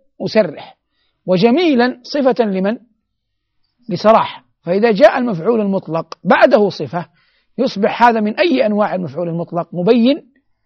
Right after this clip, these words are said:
للنوع، مبين للنوع، لأن المفعول المطلق له كم حالة؟ ثلاثة أحوال، إما أن يأتي مؤكداً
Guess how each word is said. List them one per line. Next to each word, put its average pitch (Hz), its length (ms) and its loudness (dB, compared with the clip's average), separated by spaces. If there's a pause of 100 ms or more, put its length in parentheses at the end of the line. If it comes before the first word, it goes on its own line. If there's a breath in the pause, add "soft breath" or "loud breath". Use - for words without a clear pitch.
(260)
للنوع، 196 460 0
مبين 233 640 2 (320)
للنوع، 196 440 0
لأن 220 280 -2
المفعول 214 560 -2
المطلق 202 460 -2
له 202 200 0
كم 226 180 -2
حالة؟ 180 360 -4 (520)
ثلاثة 226 380 2
أحوال، 151 260 -10 (100)
إما 247 220 -2
أن 208 60 -2
يأتي 196 300 -6
مؤكداً 180 560 0